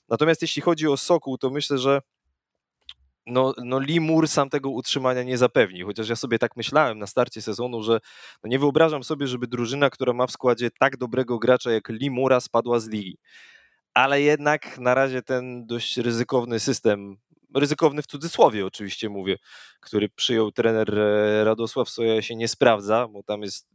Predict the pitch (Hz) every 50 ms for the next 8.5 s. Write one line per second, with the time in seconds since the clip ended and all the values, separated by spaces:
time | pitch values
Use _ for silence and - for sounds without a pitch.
0 | _ _ _ _ _ 101 101 131 135 127 113 117 117 113 110 107 101 - _ _
1 | _ _ _ - - 131 - 170 156 160 160 156 156 147 127 139 151 147 131 127
2 | 127 - - - 135 113 98 90 87 - 101 113 120 110 113 104 110 107 107 107
3 | - - - 120 - - 117 - - - 147 143 139 131 123 120 120 113 - -
4 | - - 110 101 98 107 98 107 107 104 - - 113 101 - 113 107 107 101 107
5 | 107 - - 107 104 104 - - 123 135 131 - - 117 107 - - 110 104 104
6 | 101 101 101 101 101 101 101 104 101 107 117 117 123 135 131 - - 120 113 107
7 | 101 - - 110 104 104 101 101 104 101 101 101 101 101 - - _ - 120 117
8 | 117 127 131 135 139 147 160 - _